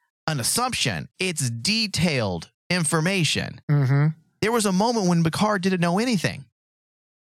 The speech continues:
Speaker 1: And then he knows all the details. It was poorly plotted. Next big problem was the use of the Borg again, as I had said. This is now the third time the Borg, third or fourth time, the Borg were used to bring what appeared to be closure to Picard's story. First contact,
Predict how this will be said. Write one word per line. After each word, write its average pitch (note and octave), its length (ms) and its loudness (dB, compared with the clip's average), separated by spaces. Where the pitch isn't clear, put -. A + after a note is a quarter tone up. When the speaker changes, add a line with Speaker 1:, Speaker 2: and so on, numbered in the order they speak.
Speaker 1:
And D3 80 2
then F3 100 0
he E3 100 0
knows D3 200 2
all A2+ 160 0
the F#2 80 -4
details. - 380 -8
It E3 80 2
was F3+ 180 2
poorly F#3+ 420 0
plotted. - 560 -6
Next G3 300 -2
big E3+ 220 -4
problem B2+ 520 0
was A#2+ 220 0
the A#2 100 0
use A#2+ 400 2
of G#2+ 80 -2
the G#2+ 80 0
Borg F#2 280 -2
again, D2+ 300 -6
as A2 180 -2
I A2 120 -6
had F2+ 120 -10
said. - 380 -6
This F#3+ 160 -2
is A3 140 -2
now E3+ 200 0
the D3 80 0
third D3+ 440 -2
time A#2 320 -2
the G#2 80 -4
Borg, G2+ 440 -2
third F3+ 160 2
or C3+ 60 0
fourth D3 280 -2
time, F2+ 280 -4
the G#2+ 80 -6
Borg B2+ 340 2
were A#2+ 100 2
used A2 320 2
to G#2+ 60 -2
bring G#2+ 280 0
what A#2+ 140 -2
appeared G#2+ 600 0
to A#2 60 -6
be A2 120 0
closure A2 460 0
to - 240 -2
Picard's G2 380 -2
story. D2+ 400 -4
First - 280 -2
contact, C#3 640 -2